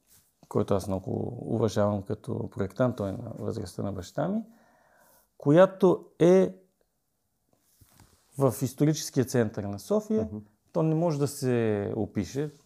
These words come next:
Speaker 1: Може да погледнеш на Узунджовска.
Speaker 2: Да.
Speaker 1: А, тя е една комбинация от съвременна сграда в историческа среда. А,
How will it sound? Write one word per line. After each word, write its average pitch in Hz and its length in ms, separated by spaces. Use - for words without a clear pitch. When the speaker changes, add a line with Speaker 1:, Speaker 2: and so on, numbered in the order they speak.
Speaker 1:
Може 110 180
да 101 80
погледнеш 147 480
на 143 80
Узунджовска. 123 720
Speaker 2:
Да. 151 80
Speaker 1:
А, 147 220
тя 196 120
е - 20
една 185 200
комбинация 160 580
от - 320
съвременна 180 640
сграда 175 400
в 131 200
историческа 156 720
среда. 160 540
А, 131 400